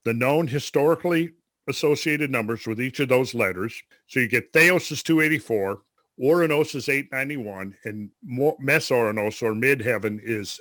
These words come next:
eleven thirty-six. Okay, so the, the, a geometric correlation is this. If you have a ra-, a, a circle of diameter, uh, or, or,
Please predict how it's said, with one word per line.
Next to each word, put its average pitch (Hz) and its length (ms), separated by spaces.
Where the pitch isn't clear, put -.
eleven 117 300
thirty-six. 107 800
Okay, 120 260
so - 400
the, 117 100
the, 127 260
a 120 80
geometric 127 500
correlation 127 680
is 113 180
this. 147 400
If 104 100
you 143 80
have 151 120
a 127 40
ra-, 131 220
a, 127 60
a 131 80
circle 165 640
of 113 460
diameter, 127 840
uh, 127 160
or, 131 240
or, 117 220